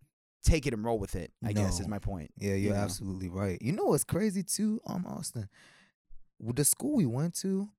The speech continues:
Speaker 2: is a very, very musical heavy school.
Speaker 1: Oh, yeah.
Speaker 2: Like, acting and musical heavy. People did not care about that classical stuff too much.
Speaker 1: No.
Speaker 2: And so, like, what's it called? I'm guessing, I know by the time I left, I, li-, like,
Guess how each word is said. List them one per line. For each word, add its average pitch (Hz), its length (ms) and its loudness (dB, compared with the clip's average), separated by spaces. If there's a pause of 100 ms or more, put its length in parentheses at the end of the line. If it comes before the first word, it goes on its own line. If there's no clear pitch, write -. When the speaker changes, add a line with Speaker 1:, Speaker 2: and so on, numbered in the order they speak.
(160)
Speaker 2:
is 139 180 2
a 120 80 2
very, 107 420 4
very 107 320 0
musical 95 680 -2
heavy 90 320 -6
school. - 560 -4 (180)
Speaker 1:
Oh, 196 120 4
yeah. 120 280 6 (220)
Speaker 2:
Like, 98 260 -2
acting 117 460 0
and 110 340 -2
musical 101 480 -4
heavy. 92 300 -8
People 113 280 -2
did 101 140 -4
not 98 260 -8
care 101 180 -6
about 90 260 -8
that 87 100 -10
classical - 440 -6
stuff - 360 -6
too - 220 -6 (100)
much. 98 380 -4 (100)
Speaker 1:
No. 165 380 4
Speaker 2:
And 104 100 -2
so, 101 380 -4
like, 95 380 -6
what's 104 200 -4
it 101 100 -10
called? 107 300 -6
I'm 104 160 -6
guessing, 101 420 -4 (720)
I 147 140 4
know 226 240 6
by 139 160 8
the 113 80 2
time 131 320 2
I 107 80 2
left, 98 580 0
I, 120 80 2 (120)
li-, - 60 0
like, 104 180 2